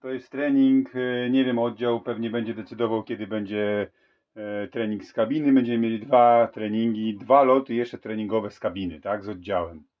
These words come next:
Także też to będę się, postaram się tam chociaż troszeczkę nagrać,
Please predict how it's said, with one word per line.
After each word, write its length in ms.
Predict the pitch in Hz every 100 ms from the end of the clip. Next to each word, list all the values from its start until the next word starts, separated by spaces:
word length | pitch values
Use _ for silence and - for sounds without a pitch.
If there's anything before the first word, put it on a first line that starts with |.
| _ _ _ _ _ _ _ _ _ _ _ _ _ _ _ _ _ _
Także 280 | 117 101 107
też 200 | 117 -
to 100 | 101
będę 260 | 104 98
się, 140 | 95 101
postaram 420 | 101 - 104 95
się 120 | 98
tam 300 | 104 98 104
chociaż 280 | 117 110 92
troszeczkę 420 | 104 104 - -
nagrać, 480 | 110 107 110 -